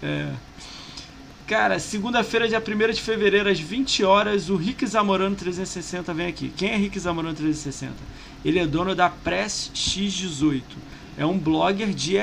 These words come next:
Xbox que tá fazendo um concurso de melhor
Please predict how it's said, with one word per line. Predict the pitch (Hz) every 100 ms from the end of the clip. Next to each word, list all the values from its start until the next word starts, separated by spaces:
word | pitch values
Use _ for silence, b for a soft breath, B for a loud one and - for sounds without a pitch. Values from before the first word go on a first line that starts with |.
| 202
Xbox | - 147 160 190 - - - B B B B -
que | - 190 190 190 185 180 180 170
tá | 180
fazendo | 196 165 185
um |
concurso | 190 190 - 196 196 185
de | 175
melhor | 190 175 196 214